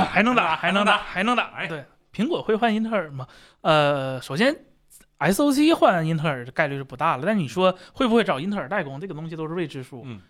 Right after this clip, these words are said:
Speaker 1: 就是第一，英特尔的产量不一定比台积电大，而且，呃，
Speaker 2: 吃的消不一定是吧？
Speaker 1: 对，
Speaker 2: 嗯。
Speaker 1: 而且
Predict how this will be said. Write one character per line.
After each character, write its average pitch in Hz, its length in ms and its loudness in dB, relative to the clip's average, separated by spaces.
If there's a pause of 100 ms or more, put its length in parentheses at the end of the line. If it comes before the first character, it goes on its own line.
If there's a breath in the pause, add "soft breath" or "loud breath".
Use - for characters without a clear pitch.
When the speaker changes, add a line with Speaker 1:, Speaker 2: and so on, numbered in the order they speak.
Speaker 1:
就 220 60 -8
是 208 80 -4
第 262 300 2
一， 240 160 -4 (560 soft breath)
英 294 180 -2
特 302 100 6
尔 160 220 0
的 143 540 -6 (240)
产 135 200 -8
量 156 380 -2 (300)
不 262 80 0
一 226 80 2
定 247 120 2
比 160 120 0
台 - 160 -10
积 127 100 -10
电 120 160 -14
大， 113 180 -20 (440)
而 175 180 0
且， 127 480 -2 (360 soft breath)
呃， 131 440 -4
Speaker 2:
吃 170 100 -4
的 151 120 -2
消 139 320 2
不 139 120 -6
一 117 120 -4
定 101 180 -10
是 92 60 -16
吧？ 98 80 -6
Speaker 1:
对， 175 160 0
Speaker 2:
嗯。 117 260 -10
Speaker 1:
而 185 80 -2
且 131 420 -6